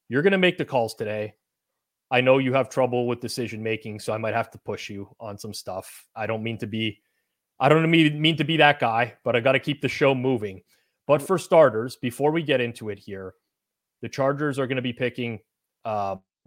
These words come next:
late in the first round, twenty-first. Not super late, but twenty-first in the first round. General strategy on what you're doing in the G M role. Do you, are you a guy that wants to fill a position of need,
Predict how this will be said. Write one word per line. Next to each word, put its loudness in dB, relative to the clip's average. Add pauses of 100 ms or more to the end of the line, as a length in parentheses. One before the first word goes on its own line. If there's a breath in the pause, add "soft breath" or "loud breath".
(320)
late -4
in -12
the -10
first -12
round, -10 (840)
twenty-first. -6 (320)
Not -2
super -6
late, -12
but -12
twenty-first -2
in -10
the -8
first -10
round. -14 (1000)
General 6
strategy 2 (160)
on 0
what -2
you're -4
doing 0
in -2
the -2
G -4
M -4
role. -6 (300 soft breath)
Do -4
you, -4
are 4
you 4
a 4
guy 8
that 2
wants 2
to -6
fill 0
a 2
position -6
of -10
need, -2